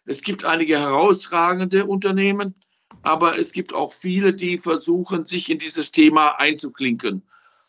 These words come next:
Ähm, die, die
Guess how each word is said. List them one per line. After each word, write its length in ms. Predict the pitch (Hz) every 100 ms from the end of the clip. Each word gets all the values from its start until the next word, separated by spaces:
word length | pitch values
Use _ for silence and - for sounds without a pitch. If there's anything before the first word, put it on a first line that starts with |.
| - - _ _ _
Ähm, 460 | 151 151 156 143 123 _ _ _ - - - _ _
die, 640 | 196 185 180 175 165 - _ _ _ _ _ _ _ _ - _ _ _ _ _ _ _ - _ _ _ _ _ _ -
die 580 | 165 160 156 151 139